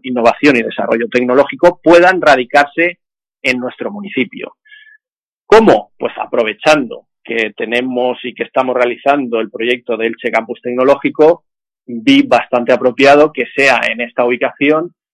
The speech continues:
donde Elche pueda disponer de este tipo de empresas que puedan venir a ayudar y a realizar sinergias con otras empresas ilicitanas y a crear, y a crear empleo.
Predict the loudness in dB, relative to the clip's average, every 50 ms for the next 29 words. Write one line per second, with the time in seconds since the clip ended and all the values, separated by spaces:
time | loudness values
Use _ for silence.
0 | _ _ _ -6 -4 -4 -2 -2 -2 -2 -2 -2 0 0 0 0 0 _ 0 2
1 | 2 4 6 4 4 4 0 -4 -6 _ -4 -2 -2 -2 -2 -2 -4 -6 -8 -10
2 | -10 -6 -4 -2 -2 -2 -2 -2 -4 -6 -6 0 2 2 2 2 0 -4 _ _
3 | -10 -8 -8 -6 -4 -2 0 0 -2 -2 -2 -4 -4 -4 -4 -4 0 2 2 2
4 | 2 2 0 -4 -2 2 2 4 2 2 0 -4 -6 -4 -4 -2 -2 -2 -2 -2
5 | -2 -6 _ -6 -6 -6 -6 -8 -8 -2 0 0 0 -2 -2 -2 -2 -2 -2 -4
6 | -6 -6 -6 -6 -6 -6 -8 -8 -8 -8 -8 -6 -4 -4 -4 -4 -4 0 2 2
7 | 2 2 0 -2 -4 _ _ _ _ _ _ _ _ -2 0 0 0 0 0 2
8 | 2 4 2 2 0 -4 -4 -2 0 2 2 2 2 0 -2 -4 -4 -2 -2 -2
9 | -4 -6